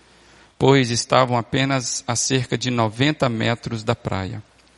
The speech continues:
Quando desembarcaram, viram ali uma fogueira, peixes sobre brasas e um pouco de pão.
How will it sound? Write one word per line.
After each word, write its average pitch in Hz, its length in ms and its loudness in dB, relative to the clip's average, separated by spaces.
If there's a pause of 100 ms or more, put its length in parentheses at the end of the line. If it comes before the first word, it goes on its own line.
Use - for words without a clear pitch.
(760)
Quando 190 360 4
desembarcaram, 131 920 2
viram 147 240 2
ali 120 180 0
uma 117 140 -2
fogueira, 127 580 -2 (1080)
peixes 135 460 2
sobre 113 420 -2
brasas 143 840 0 (600)
e 151 80 4
um 165 80 4
pouco 135 320 -2
de 123 80 -4
pão. 95 340 -4